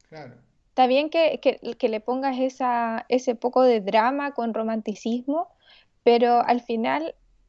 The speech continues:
Speaker 2: a mí me dejó la sensación de que no tomaron en cuenta este hecho histórico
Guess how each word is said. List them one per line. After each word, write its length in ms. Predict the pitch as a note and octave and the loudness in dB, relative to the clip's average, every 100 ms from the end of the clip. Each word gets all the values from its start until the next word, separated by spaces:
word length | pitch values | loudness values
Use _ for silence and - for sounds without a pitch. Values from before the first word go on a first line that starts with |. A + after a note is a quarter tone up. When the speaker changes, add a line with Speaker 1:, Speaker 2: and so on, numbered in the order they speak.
| - | -2
Speaker 2:
a 120 | A#3 | 0
mí 160 | B3 | 0
me 120 | C#4 C4+ | -4 -4
dejó 220 | B3+ C4+ | -4 -2
la 140 | C#4 | -2
sensación 840 | C#4 B3+ A#3+ A3 - B3 B3 C4 C4 _ _ _ _ _ _ _ _ _ _ - | -2 -4 -4 -6 -6 -2 0 0 -4 _ _ _ _ _ _ _ _ _ _ -4
de 280 | A#3 A#3 - _ | 0 0 -2 _
que 540 | - G#3+ A3 A3 A3 _ _ _ _ _ _ _ _ _ _ _ _ _ _ _ _ _ _ _ _ _ _ _ _ _ _ - | -2 0 2 0 -4 _ _ _ _ _ _ _ _ _ _ _ _ _ _ _ _ _ _ _ _ _ _ _ _ _ _ -4
no 460 | B3 A#3 A#3 A#3 C4 | 2 4 6 6 6
tomaron 420 | C4+ C4 B3+ C4+ | 6 6 4 4
en 140 | C4+ A#3+ | 0 0
cuenta 420 | B3 B3+ B3+ C4 | 0 0 0 -2
este 260 | B3+ B3+ B3+ | -2 -2 0
hecho 180 | B3+ A#3+ | 0 -2
histórico 1040 | A3+ _ A3+ A#3+ C4+ C#4+ D#4+ E4+ F#4 - | -10 _ 0 0 -2 -4 -2 0 0 -2